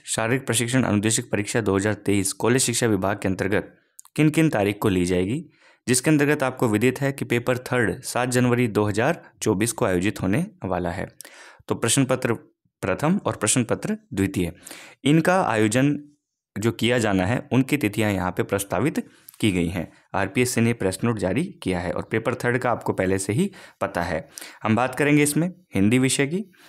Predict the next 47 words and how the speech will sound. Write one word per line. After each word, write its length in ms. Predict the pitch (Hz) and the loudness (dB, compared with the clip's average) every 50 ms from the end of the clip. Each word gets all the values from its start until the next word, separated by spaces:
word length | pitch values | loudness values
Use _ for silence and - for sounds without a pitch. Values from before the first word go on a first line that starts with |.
| - - - - _ _ _ _ _ _ - | -14 -14 -18 -20 _ _ _ _ _ _ -6
राजनीति 420 | 101 95 95 101 107 117 113 139 127 | -4 -2 0 0 0 0 2 2 2
विज्ञान 360 | 127 123 120 127 131 135 135 | 2 2 2 2 2 2 0
की, 180 | 131 - 180 - _ _ _ 156 | 0 -4 -8 -14 _ _ _ -10
भूगोल 360 | - 101 90 92 101 117 127 | -6 -2 0 2 2 2 2
की 160 | 123 - 170 | 0 -2 -2
और 120 | 160 156 - | -2 -2 -2
हिस्ट्री 380 | - 98 90 - - 98 85 | -2 -4 -2 -2 -4 -4 -6
की, 160 | - - - - - _ - - - | -6 -6 -10 -12 -14 _ -20 -6 -4
कब 180 | 135 127 117 123 | -4 -2 0 0
कब 140 | 143 131 123 | 2 2 2
ये 100 | 120 120 | 2 2
पेपर 320 | - 95 87 - - 87 | 0 -2 -2 0 -2 -2
हैं, 180 | - - 147 185 - - - | -2 -4 -6 -6 -8 -6 -6
ठीक 160 | - 117 - | -4 -2 -2
है। 60 | 190 | -2
बाकी 300 | 156 123 117 113 113 131 | -2 -2 -2 -2 0 0
ये 220 | 135 135 143 143 143 - - - _ - | 0 2 0 0 -4 -8 -14 -20 _ -8
जितने 240 | 104 104 - 143 147 | -4 0 2 2 4
भी 80 | 156 | 4
सब्जेक्ट 380 | 147 - 113 107 113 110 110 - | 2 0 0 0 -2 -2 0 0
वाले 200 | 107 104 104 110 | 0 2 2 2
हैं, 60 | 110 | 0
ये 60 | 107 | 0
अपने 180 | 104 - 101 101 | -2 -2 -2 0
देख 160 | 95 92 90 | 0 0 0
सकते 300 | - - 98 - - 151 | 0 -2 -4 -4 -2 -2
हैं। 60 | 165 147 | 0 2
Mainly 260 | 123 113 113 113 117 | 2 2 2 2 2
ये 100 | 127 131 | 2 2
पॉलिटिकल 380 | 131 - 107 101 110 104 123 117 | 2 0 0 0 0 0 0 0
साइंस 300 | - - 98 98 101 - | 0 0 -2 -2 -2 -2
से 100 | - 107 | -2 0
रिलेटेड 440 | 101 98 98 95 104 107 110 104 - - _ _ _ _ | 0 0 0 -2 -2 -2 -4 -4 -6 -12 _ _ _ _
इस 120 | - - - | -10 -10 -6
पे, 260 | - - 101 98 95 | -2 0 0 0 0
अ, 520 | - - - - 92 92 90 90 90 90 | -2 -2 -4 -4 -2 -2 0 -2 -2 -2
जुड़े 280 | 90 87 87 95 107 113 | -4 -2 -2 0 0 2
हुए 140 | 117 120 123 | 2 2 2
हैं 160 | 127 127 131 | 2 0 -2
छात्र, 360 | 127 - 123 123 - 196 220 214 - - - - - - - - - | -2 -4 -4 -4 -4 -6 -8 -8 -12 -16 -18 -18 -18 -18 -18 -6 0
तो 60 | 107 | 0
उनके 240 | 107 107 - 113 107 | 2 2 2 2 2
लिए 140 | 104 98 92 | 2 2 2
ये 280 | 92 101 147 202 - - | 2 2 0 -2 -4 -6
वीडियो 280 | 98 95 95 92 90 87 | -4 -2 0 0 0 0
नोट 200 | 90 82 78 - | -2 -2 -4 -8
है। 140 | - - | -12 -14